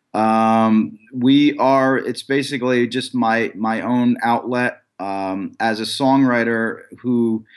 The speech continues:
loves more than just, uh, one style of music. I, I, I just am blessed to have great musicians that, um, play with a lot of great famous people who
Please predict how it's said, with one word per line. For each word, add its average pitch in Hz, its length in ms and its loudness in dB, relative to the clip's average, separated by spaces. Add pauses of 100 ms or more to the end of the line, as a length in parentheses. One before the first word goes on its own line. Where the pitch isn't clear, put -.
(320)
loves 123 560 -2
more 120 460 0
than 113 220 0
just, 110 440 -6
uh, 98 420 -6
one 113 440 0
style 113 320 0
of 104 80 -2
music. 104 400 -4 (100)
I, 95 220 -8 (260)
I, 98 220 -10
I 104 180 -8 (140)
just - 300 -6 (360)
am 113 200 0
blessed 120 320 -2
to 110 80 -6
have 107 400 -4
great 117 220 0
musicians 104 760 -8 (400)
that, 104 420 -4
um, 92 400 -4
play 123 220 -2
with 110 140 0
a 104 40 -2
lot 107 220 0
of 90 180 -10
great 113 440 -4
famous 113 360 -4
people 107 560 -4
who 110 420 -4